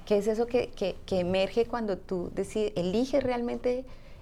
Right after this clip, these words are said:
eh, te eliges a ti misma, porque eso es lo que yo escucho, te eliges a ti misma. ¿Qué sucede cuando haces eso?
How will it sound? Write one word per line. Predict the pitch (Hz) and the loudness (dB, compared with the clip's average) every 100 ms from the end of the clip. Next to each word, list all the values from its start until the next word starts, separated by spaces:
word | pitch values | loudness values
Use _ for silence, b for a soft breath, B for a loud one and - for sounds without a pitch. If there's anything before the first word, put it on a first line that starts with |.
| b - | b -6
eh, | 190 180 - | -4 -4 6
te | 175 | 10
eliges | 185 240 277 185 156 | 12 10 10 6 0
a | 147 | 0
ti | 151 | 0
misma, | 156 139 277 | 2 0 0
porque | 151 | 2
eso | 156 202 | 2 2
es | |
lo | 214 | 0
que | 208 | -2
yo | 160 | -2
escucho, | 147 156 139 - | -2 -4 -6 -8
te | - 165 | 0 2
eliges | 180 233 202 147 | 2 0 -2 -6
a | |
ti | - 147 | -6 -6
misma. | 143 - - B B - | -6 -8 -10 B B -4
¿Qué | 190 | -2
sucede | 185 196 190 190 | 0 0 0 0
cuando | 185 160 | -4 -6
haces | - - - | -6 -8 -10
eso? | 151 | -10